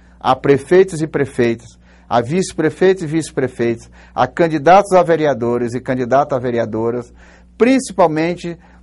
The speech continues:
das cidades pequenas, que são as cidades que mais sofrem com a ausência de uma política forte pra o controle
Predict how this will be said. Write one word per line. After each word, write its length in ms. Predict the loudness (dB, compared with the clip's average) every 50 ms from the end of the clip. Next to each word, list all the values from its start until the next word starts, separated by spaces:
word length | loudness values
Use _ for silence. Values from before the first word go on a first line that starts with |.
| _ -10
das 240 | 2 4 4 4 4 2
cidades 560 | -4 -6 2 4 4 6 4 4 0 -2 -10 -4
pequenas, 840 | -4 -4 -4 0 0 0 2 2 0 -2 -2 -6 -6 -8 -14 -20 _ _ _ _
que 140 | -8 -8 -6
são 160 | -2 -2 -2
as 140 | -2 -2 -4
cidades 400 | -6 0 2 4 4 4 2 -2
que 100 | -4 -2
mais 320 | 0 4 4 4 4 4 0 2
sofrem 460 | 4 6 6 6 4 0 -10 -12 -12 -12 -16 -20 -20 -20 -20 -18 -6
com 400 | -2 0 0 0 0 -2 -4 -4
a 100 | 0 2
ausência 640 | 2 2 2 0 0 0 0 0 0 0 -2 -2 -2
de 80 | 0
uma 180 | 0 0 0 0
política 800 | -2 -4 -4 -2 -2 -4 -4 -6 -8 -8 0 2 2 2 2 0 _ _ _ _ _ _ _ _
forte 720 | _ -10 0 4 6 8 8 6 4 -2 -8 -8 -8 -8 -10 -20 -18 _ 0
pra 200 | 4 4 4 4
o 120 | 4 0 -2
controle 800 | -2 -2 -2 -2 -4 -4 -2 0 2 2 0 0 -4 -8 -8